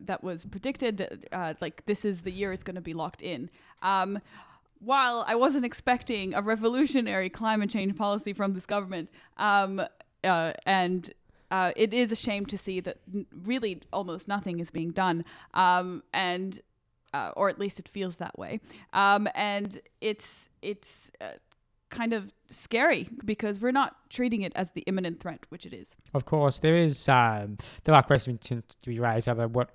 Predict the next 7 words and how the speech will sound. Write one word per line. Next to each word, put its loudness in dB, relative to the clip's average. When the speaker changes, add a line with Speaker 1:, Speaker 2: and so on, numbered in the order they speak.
Speaker 2:
Australia 0
can -2
do 0
to -2
al-, -4
to -2
alleviate 2